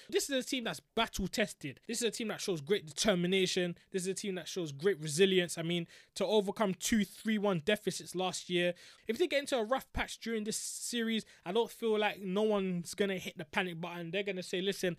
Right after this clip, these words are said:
we've been here before. We, we know what it takes to be able to come back from series." And I feel like that will factor into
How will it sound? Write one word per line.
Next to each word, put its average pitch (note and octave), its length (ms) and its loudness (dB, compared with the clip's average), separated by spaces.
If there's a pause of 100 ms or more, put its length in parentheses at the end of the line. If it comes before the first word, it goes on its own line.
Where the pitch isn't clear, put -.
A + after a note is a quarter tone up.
(180)
we've F#3 240 0
been F#3+ 200 0
here F#3 160 0
before. D#3+ 360 -2
We, F#3+ 140 -2
we G#3+ 100 2
know G#3 120 2
what F#3 200 2
it - 160 -16
takes - 380 2 (380)
to F#3+ 200 0
be F#3 140 0
able F#3 140 2
to F3 100 -4
come F3+ 240 -2
back - 160 -2
from E3+ 160 -4
series." E3 580 2 (280)
And F#3 100 2
I - 20 2
feel A#3+ 220 2
like F#3+ 160 4
that A3 140 2
will F#3 80 4
factor - 340 2
into F3+ 540 -2